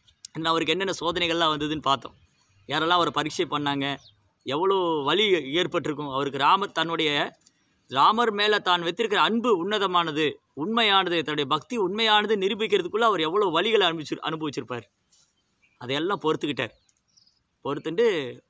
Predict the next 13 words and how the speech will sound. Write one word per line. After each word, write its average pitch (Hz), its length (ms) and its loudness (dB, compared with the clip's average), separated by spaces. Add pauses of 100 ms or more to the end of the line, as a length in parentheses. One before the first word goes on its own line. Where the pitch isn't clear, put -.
(280)
தான் 131 240 -2
உண்மையாலுமே 185 440 0
ராமருடைய 180 400 4
உண்மையான 170 420 0
விசுவாசி, 151 460 -2
நான் 123 160 -4
உண்மையான 165 380 0
ராமனுடைய 156 380 2
சேவகன் 147 500 -2 (720)
அப்படிங்கிறத 160 760 0
நிரூபணம் 156 380 -4
பண்ணார் 131 280 -4
பரதன். 120 320 -6